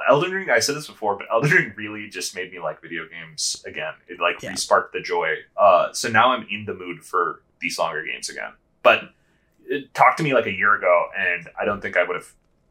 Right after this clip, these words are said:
Speaker 1: uh, sunk, I wouldn't have beaten Tears of the Kingdom. I wouldn't have,
Speaker 2: Mm-hmm.
Speaker 1: uh, put as much time into this game. Yeah.
Speaker 2: Yeah. Cool. Ha-, glad to hear it. I think that's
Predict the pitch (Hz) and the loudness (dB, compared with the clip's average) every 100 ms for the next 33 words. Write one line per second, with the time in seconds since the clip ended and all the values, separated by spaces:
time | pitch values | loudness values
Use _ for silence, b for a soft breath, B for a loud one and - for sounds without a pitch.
0 | _ _ - - 92 - - 104 98 - | _ _ -8 -6 -4 -2 0 0 0 -10
1 | - - 120 131 127 104 95 101 98 92 | -10 0 2 2 -2 -4 -4 -6 -8 -18
2 | 90 _ _ - 98 90 87 85 - - | -20 _ _ -2 -2 -2 -10 -12 -10 -4
3 | 104 107 101 98 - _ 175 160 156 147 | -4 -4 -6 -8 -12 _ -6 -4 0 2
4 | 95 85 - _ _ - 117 107 - 104 | 4 2 -2 _ _ -6 0 0 0 -4
5 | - 95 87 - - 67 - _ - 80 | 0 -2 -2 -12 -16 -18 -20 _ -4 -2
6 | 71 - - 82 - _ _ - 175 - | -2 -4 -12 -16 -18 _ _ 0 0 -2
7 | _ - 175 175 160 170 165 165 160 - | _ -6 -6 -2 0 0 0 -2 -2 -6
8 | b b b b b b b - 214 240 | b b b b b b b -4 -2 0
9 | 190 175 165 160 170 202 220 - - | 2 2 0 -2 2 2 0 -4 -8